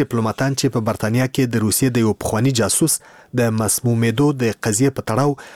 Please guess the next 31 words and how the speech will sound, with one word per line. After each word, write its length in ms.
له 100
امریکا 300
څخه 260
ایستل 380
شوي، 320
نن 100
په 140
دوو 220
الوتکو 460
کې 140
مسکو 280
ته 80
ورسېدل. 420
د 100
روسیې 280
دولتي 360
خبري 300
اژانس 380
تاس 140
راپور 300
ورکوي 380
چې 420
په 120
واشنګټن 480
کې 140
د 120
روسیې 300
د 120
سفارت 340
شپږ 220
څلوېښت 320